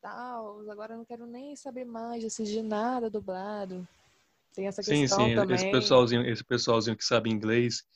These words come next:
Speaker 2: e quer ser, "Ah, eu só assisto inglês porque eu sei inglês, eu sou fluente."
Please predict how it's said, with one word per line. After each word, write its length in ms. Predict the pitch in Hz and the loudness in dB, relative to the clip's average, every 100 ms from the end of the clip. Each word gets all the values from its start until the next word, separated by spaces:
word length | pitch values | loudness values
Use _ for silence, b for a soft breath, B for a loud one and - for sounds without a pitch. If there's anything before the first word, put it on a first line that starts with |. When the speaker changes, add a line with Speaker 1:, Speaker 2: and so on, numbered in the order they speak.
| _ _ | _ _
Speaker 2:
e 60 | - | -6
quer 160 | 123 117 | -2 0
ser, 200 | 117 113 | 2 4
"Ah, 240 | 127 117 | 4 4
eu 440 | 110 110 107 104 _ | 2 0 0 -4 _
só 160 | - 113 | -6 -2
assisto 340 | 110 120 120 | 0 0 0
inglês 320 | 117 113 117 | 0 0 0
porque 220 | - - 117 | -4 -6 -6
eu 40 | |
sei 180 | - 113 | -4 -4
inglês, 280 | 117 113 104 | -2 -4 -4
eu 60 | |
sou 140 | 107 104 | -6 -6
fluente." 640 | 127 120 113 113 - 101 | 0 2 0 -4 -8 -14